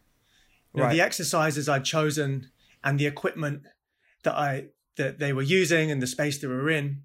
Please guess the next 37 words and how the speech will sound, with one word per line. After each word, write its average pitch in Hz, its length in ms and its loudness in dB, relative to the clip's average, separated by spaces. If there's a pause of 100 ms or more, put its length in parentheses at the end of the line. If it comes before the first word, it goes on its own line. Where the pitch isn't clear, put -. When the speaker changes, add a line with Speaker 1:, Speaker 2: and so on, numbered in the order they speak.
(640)
Speaker 1:
meant 180 240 0
that 143 140 -4
whatever 151 380 0
they 151 160 0
did 147 240 0
within 139 260 -2
the 135 80 0
constraints 143 420 -4
of 127 100 -12
the 139 60 -6
session, 143 360 -2
it 131 80 -6
was 143 120 -4
gonna 143 200 0
go 131 180 2
okay. 127 460 -4 (800)
Speaker 2:
Right. 113 300 -6
Speaker 1:
And, 143 420 0 (320)
you 156 120 -8
know, 131 100 -6
for 151 120 -8
listeners 151 360 -6
out 139 180 -2
there 135 180 -4
who, 135 280 -8 (240)
who 147 180 -6
know 139 280 -2
their 127 220 -4
weightlifting, 143 560 -4
let's 165 180 -4
say 160 120 -4
I 139 80 0
was 135 180 -4
doing 127 480 -2 (300)
an 135 80 -4
Olympic 143 340 -4
snatch. - 580 -6